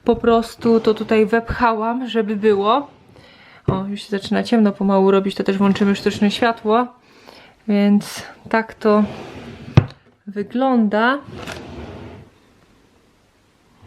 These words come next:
Hmm. To tutaj się nie powinno znaleźć, to powinno być w łazience, bo to są kule z Lasza. Więc zabieram się do pracy. Tutaj są wszystkie moje kosmetyki,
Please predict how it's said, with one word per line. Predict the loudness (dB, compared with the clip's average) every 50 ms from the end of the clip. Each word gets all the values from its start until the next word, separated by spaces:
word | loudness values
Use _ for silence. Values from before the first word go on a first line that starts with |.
| -20 -12 -6
Hmm. | -2 -2 0 -2 -2 -6 -10 _ _ _ _ _ _ _ -6
To | 0 2 2 2 0
tutaj | -2 -2 -2 0 0
się | 0 0 0 -2
nie | -2
powinno | 0 0 0 2 4 4 4 2 2
znaleźć, | 0 0 2 2 2 0 0 -2
to | -4 -2
powinno | 0 0 0 2
być | 0 -2 -2
w | 0
łazience, | 0 0 2 2 0 0 0 -2 -4
bo | -4
to | -4 -4
są | -2 -2
kule | 0 2 2 2 4 4
z | 4 2
Lasza. | 2 0 -16 -20 -18 -18 -18 -18 _ _ _ _ _ _ _ _ _ _ _ _ _ _ _ _ -20 -20 -16 -12
Więc | -10 -8 -6 -4 -4 -2 -2 -2 -2 -4 -6 -12 -14 -16 -16 -16 -16 -16 -18 -18 _ _ _ _ _ _ _ _ _ _ _ -18 -10 -6
zabieram | -4 0 0 0 2 2 0 0 0 0 -2 -2 -4 -4
się | -6 -6 -4 -2 -2 0 0 -2 -4 -6 -10 _ _ _ _ _ _ _ _ -6
do | -2 0 0 0
pracy. | 0 0 0 0 0 0 -2 -6 -10 -10
Tutaj | -8 -2 -2 -2 -2
są | -2 -4 -6
wszystkie | -6 -8 -6 -4 -2
moje | 0 0 0 0 -2
kosmetyki, | -4 -6 -8 -6 -4 -4 -4 -4 -2 -2 -2 -2 -2 -2 0 2 2 2 0 -4